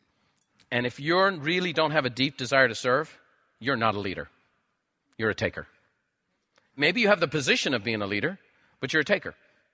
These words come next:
It's a deep desire to serve. I'm gonna show you one of the greatest examples of this I've ever seen. Now, by the way, if you go and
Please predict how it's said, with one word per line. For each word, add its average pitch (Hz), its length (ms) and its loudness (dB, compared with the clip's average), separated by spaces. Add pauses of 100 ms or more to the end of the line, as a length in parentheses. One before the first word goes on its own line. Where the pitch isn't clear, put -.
(960)
It's 156 160 -2
a 147 60 0
deep 170 240 -2
desire 139 300 2
to 127 60 -2
serve. 113 300 -2
I'm 180 180 4
gonna 214 180 2
show - 180 0
you 151 140 0
one 147 100 -2
of 123 60 -2
the 113 80 -6
greatest 143 400 2
examples 117 520 -2
of 104 80 -8
this 110 200 -6
I've 101 80 -4
ever 107 120 -4
seen. 101 180 -8
Now, 107 80 -4
by 226 120 2
the 262 80 -2
way, 170 80 4
if 170 140 -2
you 277 100 -6
go 214 340 -4
and 139 140 -6